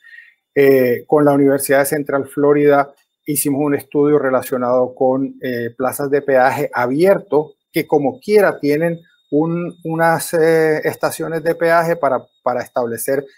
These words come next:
pago a aquellas personas que no tienen el sistema electrónico o que tienen el sistema electrónico pero no tienen, no lo tienen recargado.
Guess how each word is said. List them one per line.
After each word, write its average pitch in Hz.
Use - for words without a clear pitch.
pago 156
a 131
aquellas 139
personas 139
que 127
no 143
tienen 143
el 127
sistema 135
electrónico 156
o 139
que 127
tienen 143
el 139
sistema 135
electrónico 131
pero 117
no 120
tienen, 131
no 131
lo 135
tienen 131
recargado. 143